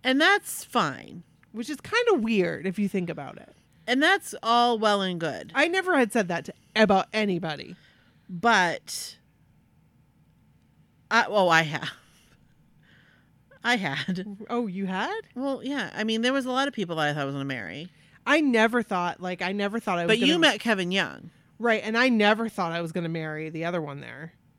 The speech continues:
Speaker 2: Like, I never thought I was.
Speaker 1: You didn't?
Speaker 2: Never. No.
Speaker 1: Really?
Speaker 2: Nope.
Speaker 1: So,
Speaker 2: I
Speaker 1: like,
Speaker 2: never
Speaker 1: you always knew he was a douchebag.
Speaker 2: Right. And no, I just always kn-, knew that we would never get married. And I can very, very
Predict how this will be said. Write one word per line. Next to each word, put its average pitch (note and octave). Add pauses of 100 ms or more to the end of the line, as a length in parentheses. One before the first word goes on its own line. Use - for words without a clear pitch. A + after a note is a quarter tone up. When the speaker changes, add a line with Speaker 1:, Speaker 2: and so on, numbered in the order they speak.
(460)
Speaker 2:
Like, F#3
I G#3+
never F3+
thought C#3
I C3
was. B2+
Speaker 1:
You D#3+
didn't? D3
Speaker 2:
Never. F3+ (160)
No. F#3+
Speaker 1:
Really? B3+
Speaker 2:
Nope. D#4 (1200)
Speaker 1:
So, -
Speaker 2:
I -
Speaker 1:
like, A#3+
Speaker 2:
never C4
Speaker 1:
you A#3
always A3+
knew A3+
he A3+
was G#3+
a G#3
douchebag. D3+
Speaker 2:
Right. C4
And C#4
no, D4+
I B3
just C4
always A#3+
kn-, A#3+
knew A#3
that G3+
we G#3+
would G#3
never G#3
get G3
married. G3+
And F3 (720)
I B3
can A3
very, B3
very A3+